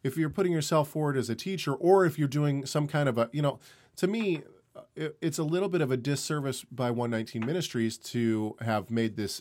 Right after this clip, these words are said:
meme, which is just this picture that's, you know, trying to explain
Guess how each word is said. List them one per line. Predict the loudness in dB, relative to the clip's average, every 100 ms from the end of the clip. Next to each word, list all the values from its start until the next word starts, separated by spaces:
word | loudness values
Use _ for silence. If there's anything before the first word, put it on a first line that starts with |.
| -10
meme, | -4 0 2 2 0
which | 0
is | -4 -4
just | -6 -4
this | -6 -6
picture | -8 -10 -8 -10 -12 -14 -20 -20 -20 _ 2
that's, | 2 2 -2
you | 0
know, | 2 2 2
trying | 0 0 2 2
to | 0
explain | 0 -2 -2 0 2 0